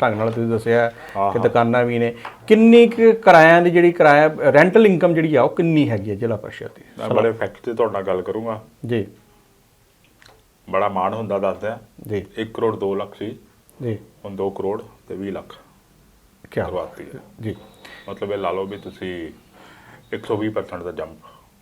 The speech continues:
Speaker 1: ਜੰਪ।
Speaker 2: ਉੱਪਰ ਰੱਬ ਦੀ ਕਿਰਪਾ ਨਾਲ
Speaker 1: ਜੀ।
Speaker 2: ਤੇ ਆਪਣੇ ਸਟਾਫ ਦੀ ਸਹਿਯੋਗ ਨਾਲ ਕਰ ਦਿੱਤਾ ਹੈ। ਇੱਕ ਕਰੋੜ ਦੋ ਲੱਖ ਤੋਂ ਸਿੱਧਾ ਹੀ ਦੋ ਕਰੋੜ ਵੀਹ ਲੱਖ। ਆਹ ਮੇਰੇ ਕੋਲ ਸਾਰਾ ਡਾਟਾ ਹੈਗਾ ਜੀ।
Speaker 1: ਜੀ।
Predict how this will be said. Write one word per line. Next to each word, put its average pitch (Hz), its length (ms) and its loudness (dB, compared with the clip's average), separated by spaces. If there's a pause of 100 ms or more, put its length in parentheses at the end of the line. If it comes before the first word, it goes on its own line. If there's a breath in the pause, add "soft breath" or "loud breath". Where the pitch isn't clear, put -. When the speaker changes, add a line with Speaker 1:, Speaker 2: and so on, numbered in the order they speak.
(120)
Speaker 1:
ਜੰਪ। 101 140 -4
Speaker 2:
ਉੱਪਰ 95 160 -10
ਰੱਬ 98 160 -8
ਦੀ 92 120 -10
ਕਿਰਪਾ 92 320 -12
ਨਾਲ 87 260 -10 (140)
Speaker 1:
ਜੀ। 113 100 -14
Speaker 2:
ਤੇ 85 100 -10
ਆਪਣੇ 82 320 -12
ਸਟਾਫ 78 280 -14
ਦੀ 82 100 -16
ਸਹਿਯੋਗ 76 300 -16
ਨਾਲ 87 200 -14
ਕਰ 80 140 -14
ਦਿੱਤਾ 73 320 -14
ਹੈ। 131 180 -18 (160)
ਇੱਕ 107 140 -8 (380)
ਕਰੋੜ 107 360 -2
ਦੋ 98 200 -2
ਲੱਖ 95 280 -4
ਤੋਂ 180 280 -10 (300)
ਸਿੱਧਾ 101 220 -6
ਹੀ 110 100 -4
ਦੋ 101 200 -6
ਕਰੋੜ 95 280 -10
ਵੀਹ 95 180 -10
ਲੱਖ। - 240 -18 (600 soft breath)
ਆਹ 92 60 -16
ਮੇਰੇ 92 120 -10
ਕੋਲ 90 120 -10
ਸਾਰਾ 92 200 -6
ਡਾਟਾ 85 240 -10
ਹੈਗਾ 73 240 -20
ਜੀ। - 440 -20
Speaker 1:
ਜੀ। 98 120 -14